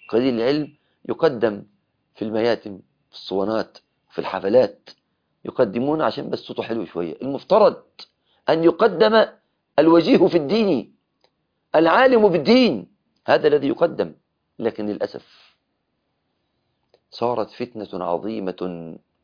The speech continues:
قل أن تنجو منها بلد. أنا عارف إن القرآن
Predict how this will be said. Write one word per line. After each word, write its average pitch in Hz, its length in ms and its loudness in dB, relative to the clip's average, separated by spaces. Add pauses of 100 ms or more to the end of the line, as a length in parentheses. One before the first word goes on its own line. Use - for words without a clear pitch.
قل 120 360 -4
أن 95 300 -6
تنجو 95 500 -4
منها 101 400 -8
بلد. 82 320 -6 (1600)
أنا 110 120 -6
عارف 151 460 -6
إن 110 280 -10
القرآن 123 540 -8